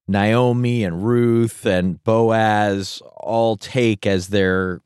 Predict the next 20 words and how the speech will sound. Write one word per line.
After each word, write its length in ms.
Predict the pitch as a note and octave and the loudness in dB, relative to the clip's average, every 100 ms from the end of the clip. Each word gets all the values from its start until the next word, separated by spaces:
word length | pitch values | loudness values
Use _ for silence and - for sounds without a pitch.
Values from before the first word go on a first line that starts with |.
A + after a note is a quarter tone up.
| _ | _
interacting 760 | B2+ B2 G#2 G2+ A#2 - G2 E2 | -2 2 2 2 -2 -4 -4 -4
here. 420 | - E2 D#2+ D2 | -4 -4 -2 -4
There 240 | - F#2 G#2+ | 0 2 2
is 240 | C3+ B2 | 0 -2
devotion, 720 | A#2 E2+ F2+ F#2+ - F#2+ F2 | -4 0 0 0 -2 -2 -2
there 180 | F2 G2+ | 0 0
is 180 | A#2 - | 0 -4
kindness, 760 | - G2+ F#2 F#2+ F#2 F2+ - - - - | -8 -4 0 0 2 0 -4 -12 -20 -8
there's 220 | E2 D#2 - | -8 -8 -4
definitely 600 | C3 A#2+ G#2+ G2+ D2+ E2+ | 0 0 0 -2 -2 -6
so 260 | - - C3 | -4 -2 0
much 220 | G#2+ E2+ | 0 -2
honor. 540 | - F#2 F#2 E2+ E2+ - _ _ _ | -2 0 0 0 -2 -6 _ _ _
Then 140 | C3 D3+ | 0 0
there's 180 | C3+ A2+ | 0 -2
a 60 | |
respect 480 | F2 - - C3 B2+ | -4 -6 -4 -4 -4
for 160 | - F#2+ | -4 -2
God's 480 | G2 G2+ A#2 A#2 | 0 0 0 -2
law. 520 | B2 B2 A#2+ A#2+ A#2+ | -2 0 2 2 2